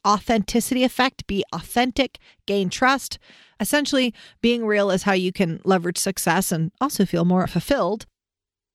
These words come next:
Number four is the accountability effect. The power of accountability is huge. We're gonna talk about that a little bit. Number five, the multiplier effect.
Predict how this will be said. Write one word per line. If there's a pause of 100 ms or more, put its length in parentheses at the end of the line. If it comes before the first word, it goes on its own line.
(300)
Number
four
is
the
accountability
effect.
The
power
of
accountability
is
huge.
We're
gonna
talk
about
that
a
little
bit. (240)
Number
five,
the
multiplier
effect.